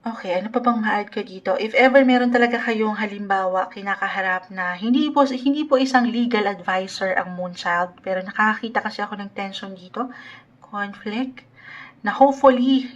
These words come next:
hindi na ito something malalim na mapunta sa disagreements or even legal issues, legal matters. Maring para sa ilan, kung meron kayong talagang kinakaharap na ganyan, ano na yun?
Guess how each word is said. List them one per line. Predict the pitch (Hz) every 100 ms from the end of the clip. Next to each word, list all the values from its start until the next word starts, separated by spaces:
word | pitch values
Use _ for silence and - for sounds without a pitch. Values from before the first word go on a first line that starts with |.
| -
hindi | 233 233
na | 220 -
ito | 220 220 208 196 196
something | 208 208 208 202
malalim | 190 185 180 180 185 220 226
na | 196
mapunta | 185 185 185 190 185 180
sa | - 175 - - - - - -
disagreements | 233 226 220 208 208 208 202 214 214 - -
or | 190
even | 190 220 208 196
legal | 214 240 214 202
issues, | 175 190 185 208 240 -
legal | 220 202 190 185
matters. | 170 - 214 240 - - - - - - - - _ - -
Maring | 208 214 220
para | 214 214
sa | -
ilan, | 226 196
kung | 208
meron | 202 208
kayong | 226 214 214
talagang | 208 196 202
kinakaharap | 208 196 190 190 190 190
na | 190
ganyan, | 190 185 175 175 190 - _ - - - - _ _ - _ _ _ _
ano | - 208 233
na | 240
yun? | 240 240 240